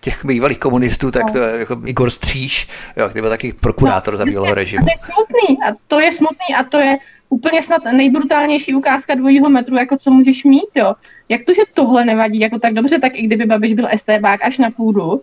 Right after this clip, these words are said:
Speaker 2: tak tihle lidi byli stejní. A možná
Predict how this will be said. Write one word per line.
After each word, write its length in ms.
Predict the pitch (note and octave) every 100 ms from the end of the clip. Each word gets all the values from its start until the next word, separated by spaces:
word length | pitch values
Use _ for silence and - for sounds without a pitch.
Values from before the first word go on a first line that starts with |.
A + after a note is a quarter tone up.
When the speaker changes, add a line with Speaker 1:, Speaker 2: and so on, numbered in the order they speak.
| _ _
Speaker 2:
tak 180 | G#3+ -
tihle 320 | - G3 G#3+
lidi 240 | G#3 F#3+ G#3
byli 240 | F3+ E3
stejní. 760 | D#3 - - B3 G4 F4+ G3+ G#3 _ - - -
A 120 | A3+
možná 560 | B3 C4 B3+ A#3 A#3